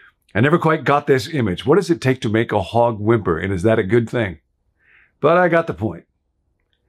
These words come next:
At first, I kept a low profile. My head was often spinning, and even casual conversation left me acutely aware that my background was, to say the least, a bit different than that of my new colleagues. When fellow new hires regaled colleagues with tales of amorous scores that summer,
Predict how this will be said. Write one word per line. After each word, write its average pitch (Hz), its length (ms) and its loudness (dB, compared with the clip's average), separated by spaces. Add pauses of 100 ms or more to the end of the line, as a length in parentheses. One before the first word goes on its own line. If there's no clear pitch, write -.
(340)
At 180 140 2
first, 240 220 0
I 202 80 2
kept 185 220 0
a 202 60 4
low 175 160 4
profile. 113 640 -2 (200)
My 143 140 0
head 170 160 2
was 151 140 2
often 190 360 0
spinning, 110 540 -6 (360)
and 143 160 2
even 165 260 4
casual 165 440 2
conversation 117 720 -2
left 127 160 0
me 151 120 2
acutely 190 520 0
aware 101 500 -2 (260)
that 135 120 2
my 147 160 2
background 151 500 0
was, 117 280 0
to 135 160 -2
say 131 260 2
the 139 100 2
least, 113 420 -2
a 165 60 -2
bit 117 200 2
different 123 320 -2
than 107 120 0
that 98 140 0
of 98 80 -4
my 110 100 2
new 123 140 2
colleagues. 110 720 -4 (840)
When 143 200 0
fellow 170 200 4
new 165 160 4
hires 147 440 2
regaled 131 560 2
colleagues 139 420 2
with 120 140 -2
tales 139 280 2
of 135 160 0
amorous 139 440 0
scores 135 400 2
that 131 180 2
summer, 120 340 -2